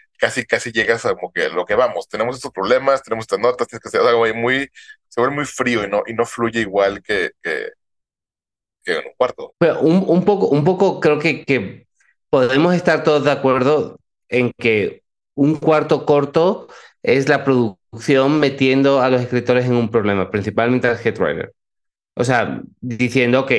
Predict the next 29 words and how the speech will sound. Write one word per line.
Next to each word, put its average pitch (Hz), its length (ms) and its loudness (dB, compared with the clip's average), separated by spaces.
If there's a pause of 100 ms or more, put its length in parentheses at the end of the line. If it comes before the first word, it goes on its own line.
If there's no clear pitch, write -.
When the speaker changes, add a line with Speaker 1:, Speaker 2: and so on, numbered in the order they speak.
(960)
Speaker 2:
vamos 165 240 2
a - 40 0
pagar 175 360 2
muy 180 220 4
poco 160 320 2
dinero 139 360 0
por 135 140 0
el 127 80 0
desarrollo 107 340 -4 (180)
de 113 300 0
esta 110 220 -6
serie. 92 340 -8 (220)
No 113 120 0
vas 165 220 2
a 180 40 0
gastar 160 520 0
millones 135 640 2
en 123 220 0
la, 110 180 0
en 104 100 0
la 107 140 0
producción, 107 600 0
no 98 100 -2
hay, 104 200 -4
no, 104 120 0
eso 113 240 0
no 120 80 2
hay 101 60 -2
pedo. 117 380 -2